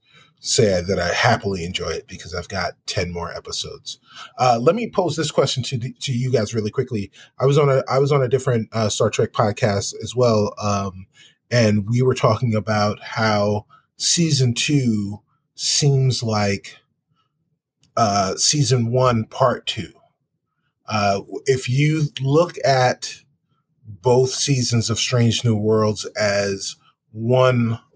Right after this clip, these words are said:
long season, does it change the way that you think about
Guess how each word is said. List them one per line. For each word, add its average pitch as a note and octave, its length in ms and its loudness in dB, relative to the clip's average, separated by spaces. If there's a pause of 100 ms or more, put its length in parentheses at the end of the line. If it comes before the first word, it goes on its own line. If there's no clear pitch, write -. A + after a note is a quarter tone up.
long A2+ 480 2
season, A2+ 540 0
does G#2 240 -2
it G#2 140 -8
change C#3+ 720 0
the B2+ 140 4
way A#2 400 0
that G#2+ 240 -2
you A2 200 -2
think A#2+ 440 -6
about G2+ 680 -4